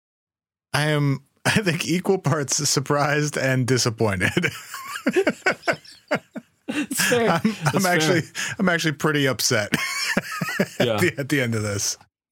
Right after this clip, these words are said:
Speaker 2: So, around the same time that everything's going on in Rome, Ohio, the nearby community of Rock Creek was experiencing its own share of weird shit.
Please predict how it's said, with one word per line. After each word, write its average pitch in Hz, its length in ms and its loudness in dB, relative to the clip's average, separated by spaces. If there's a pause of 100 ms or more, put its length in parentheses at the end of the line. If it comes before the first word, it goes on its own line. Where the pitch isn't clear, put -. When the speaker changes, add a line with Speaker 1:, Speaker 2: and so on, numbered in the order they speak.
(540)
Speaker 2:
So, 175 580 2 (1000)
around 294 320 4
the 359 80 4
same 170 320 2
time 139 280 2
that 120 120 0
everything's 117 400 0
going 107 260 0
on 101 220 0
in 101 120 -2
Rome, 101 220 0
Ohio, 101 440 0
the 101 100 0
nearby 170 320 0
community 127 440 0
of 110 80 -2
Rock 110 320 0
Creek 110 340 -2
was 107 160 -2
experiencing 101 800 -2
its - 180 -6
own 101 420 -2
share 104 340 0
of 104 100 -4
weird 104 240 -2
shit. 110 340 -2